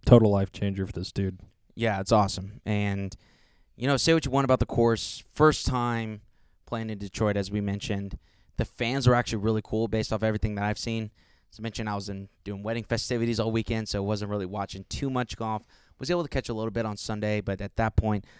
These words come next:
Speaker 2: Lashley had just lapped the field pretty much. But great showing. I mean, what did he shoot? Twenty-four under, I think, somewhere around there.
Speaker 1: Won by
Speaker 2: It's a
Speaker 1: six.
Speaker 2: birdie fest. Just
Speaker 1: Oh,
Speaker 2: a
Speaker 1: yeah.
Speaker 2: straight birdie fest, which,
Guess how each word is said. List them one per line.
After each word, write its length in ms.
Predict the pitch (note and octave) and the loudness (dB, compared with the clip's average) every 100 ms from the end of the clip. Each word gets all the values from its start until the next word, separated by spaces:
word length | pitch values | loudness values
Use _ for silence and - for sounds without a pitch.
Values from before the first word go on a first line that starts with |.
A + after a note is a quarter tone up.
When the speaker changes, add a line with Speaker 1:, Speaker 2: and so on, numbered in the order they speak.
| _ - - _ - - - _ - | _ -20 -20 _ -20 -20 -20 _ -4
Speaker 2:
Lashley 400 | A2+ A2+ - A2 | 0 2 2 -2
had 100 | G2+ | -2
just 320 | G#2 F#2+ - _ - _ _ - _ - | -6 -8 -12 _ -20 _ _ -20 _ -16
lapped 500 | A2 A2 G#2+ F#2+ - | -6 -2 0 0 -4
the 80 | |
field 440 | - - G2+ G2 - | -4 -4 -4 -4 -6
pretty 220 | G#2+ G2 | -6 -6
much. 340 | F#2+ F#2+ - | -6 -8 -4
But 300 | - G2 - - - _ _ _ _ _ _ _ | 0 0 -2 -12 -20 _ _ _ _ _ _ _
great 200 | - C#3 | -2 0
showing. 420 | - B2 B2 G#2 G2 G2 - | 2 2 0 -4 -10 -16 -10
I 80 | A2 | -6
mean, 340 | G#2+ G#2 G2 - | -6 -6 -12 -8
what 80 | A#2+ | -8
did 80 | A2+ | -6
he 60 | |
shoot? 160 | G#2 - | -10 -10
Twenty-four 440 | - A#2+ - A2+ | -6 -6 -2 -2
under, 240 | A#2 A#2+ B2 | 0 2 2
I 60 | |
think, 240 | A#2 B2 A#2 | 2 -4 -4
somewhere 260 | A#2+ A#2+ | -4 -2
around 240 | A#2+ A#2+ A#2+ | -2 -2 -2
there. 280 | B2 A#2+ - _ _ _ _ - - - - | -2 -4 -8 _ _ _ _ -20 -20 -16 0
Speaker 1:
Won 140 | A#2 | 2
by 120 | A2 | 4
Speaker 2:
It's 120 | G#2 A2+ | 2 0
a 40 | |
Speaker 1:
six. 580 | - C3 D#3+ - - - | 6 6 4 -2 -10 2
Speaker 2:
birdie 320 | C3+ B2+ C3+ A2 | 4 6 2 -2
fest. 500 | - F2+ D#2+ - - | -6 -8 -8 -10 -4
Just 160 | B2 | 2
Speaker 1:
Oh, 20 | |
Speaker 2:
a 40 | A#2+ | 2
Speaker 1:
yeah. 60 | |
Speaker 2:
straight 580 | G#2 G2 - E3+ E3 B2 G2+ - | 2 0 -2 0 2 0 -4 6
birdie 320 | B2 C3 B2 | 6 6 0
fest, 420 | - F#2 F2+ - - - - - | -4 -10 -10 -10 -14 -20 -20 -6
which, 520 | D#3 D#3 - - | -2 -2 -4 -10